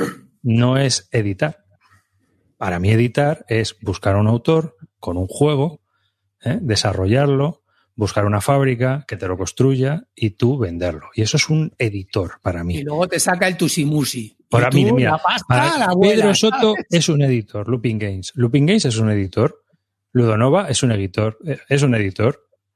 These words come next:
Speaker 1: ¿Mm?
Speaker 2: Y
Speaker 1: Y
Speaker 2: Maldito
Speaker 1: David,
Speaker 2: no, Maldito no es editor.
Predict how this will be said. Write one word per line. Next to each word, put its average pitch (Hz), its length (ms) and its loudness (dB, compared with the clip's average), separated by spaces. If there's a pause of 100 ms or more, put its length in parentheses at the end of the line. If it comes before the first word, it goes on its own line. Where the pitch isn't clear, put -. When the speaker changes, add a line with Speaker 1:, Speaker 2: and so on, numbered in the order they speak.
(140)
Speaker 1:
¿Mm? 123 80 0 (520)
Speaker 2:
Y 147 100 4
Speaker 1:
Y 139 40 4
Speaker 2:
Maldito 185 320 2
Speaker 1:
David, 185 140 4
Speaker 2:
no, 147 180 -2
Maldito 170 360 -2
no 214 60 2
es 208 100 -2
editor. 156 420 -2